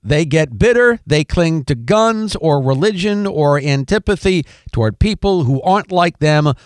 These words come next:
or anti-immigrant sentiment or anti-trade sentiment as a way to explain their frustrations." Barack Obama. You talk about divisive? He did more to divide this country than Trump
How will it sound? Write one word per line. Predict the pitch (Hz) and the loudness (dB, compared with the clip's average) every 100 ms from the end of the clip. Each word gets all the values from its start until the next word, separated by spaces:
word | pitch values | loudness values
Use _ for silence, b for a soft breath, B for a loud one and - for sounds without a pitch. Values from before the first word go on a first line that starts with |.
| b | b
or | - 151 139 | -2 0 0
anti-immigrant | 165 180 180 180 180 170 165 156 160 | -2 -4 0 0 0 -2 -2 -2 -4
sentiment | - 226 202 196 202 170 | -2 -4 -2 -2 -2 -2
or | 143 | -2
anti-trade | 139 151 131 135 131 - 196 180 | -2 -2 -2 -2 -2 -2 -2 -2
sentiment | - 160 165 156 B B B | -4 -2 -2 -2 B B B
as | - 135 | -4 -2
a | 156 | 0
way | 139 139 139 | 2 0 0
to | - 143 | -2 -4
explain | - - 123 117 123 98 _ _ | -4 -4 -2 -2 -4 -8 _ _
their | - 127 | -4 -4
frustrations." | - 95 - - 65 - - - - - | -2 -4 -4 -6 -8 -8 -14 -16 -10 -6
Barack | 98 120 | -2 -2
Obama. | - 131 - - 101 _ _ _ _ _ _ _ _ | -2 -4 -6 -12 -16 _ _ _ _ _ _ _ _
You | 113 | -8
talk | - 131 | -6 -4
about | 143 139 123 | -2 -2 -2
divisive? | 101 120 143 175 175 - _ | -2 -2 0 -2 -6 -10 _
He | - 151 | -6 -4
did | 151 117 | -2 -2
more | 120 143 170 | 0 0 -2
to | 131 | -2
divide | 107 107 135 160 | -2 0 0 0
this | 156 - | -2 -2
country | 151 139 156 139 | -4 -2 -4 -4
than | 127 | -4
Trump | - 131 | -2 -2